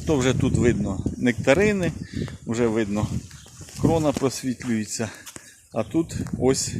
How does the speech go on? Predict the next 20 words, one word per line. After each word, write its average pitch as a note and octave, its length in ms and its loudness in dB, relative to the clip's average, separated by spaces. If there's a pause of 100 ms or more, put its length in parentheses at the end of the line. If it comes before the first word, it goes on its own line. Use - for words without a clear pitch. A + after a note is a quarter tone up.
(240)
іще A#2+ 360 2
хащі. - 640 -2 (1800)
Все. D3 260 2 (880)
Працюємо, C#3+ 920 6
обрізаємо, B2 760 10
я B2+ 140 10
ж - 120 6
кажу, A2+ 280 4 (160)
кожен D3+ 420 6
рік, - 280 2
круглий C#3+ 420 8
рік, G#2 200 2
вірніше, F#2+ 460 2
круглий B2 480 6
рік - 280 2
робимо. G2+ 420 2 (360)
Он C3 220 4
і A2+ 100 2
яблуньки D#3+ 580 4
формуємо, C3 800 6